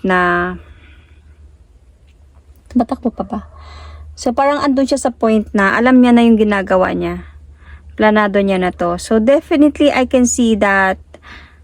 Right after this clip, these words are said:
merong talagang pagbabalikan na mangyayari sa inyo. This person will really going to offer you a new beginning in his life. So, may pagbabalikan talaga na mangyayari dito. This person is manifesting you. So,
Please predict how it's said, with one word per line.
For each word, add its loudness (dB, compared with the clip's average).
merong 2
talagang 0
pagbabalikan -4
na -4
mangyayari -4
sa -8
inyo. -6
This -8
person 0
will -2
really 0
going -4
to 0
offer -2
you -4
a -2
new -4
beginning -6
in -6
his -10
life. -8
So, 0
may 2
pagbabalikan -2
talaga -2
na -4
mangyayari -4
dito. -8
This -4
person 0
is -2
manifesting -2
you. -6
So, 2